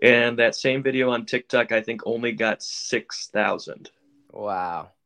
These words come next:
Speaker 1: So I think it's just, it's probably a different algorithm, but it might be also a different audience, right?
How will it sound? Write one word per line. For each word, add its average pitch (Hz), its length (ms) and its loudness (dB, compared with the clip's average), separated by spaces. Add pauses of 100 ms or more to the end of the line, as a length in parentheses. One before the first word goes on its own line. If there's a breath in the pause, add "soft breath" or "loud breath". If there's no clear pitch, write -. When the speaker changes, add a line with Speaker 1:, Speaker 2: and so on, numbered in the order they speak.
(600)
Speaker 1:
So 131 80 8
I 131 60 8
think 151 180 -2
it's 143 120 -8
just, 139 280 0
it's 117 180 0
probably 143 300 -2
a 135 60 0
different 123 300 -2
algorithm, 151 520 -2
but 139 160 4
it 117 80 -4
might 135 220 -2
be 135 80 0
also 131 320 2
a 123 80 -2
different 113 320 -2
audience, 110 560 -6
right? 104 320 0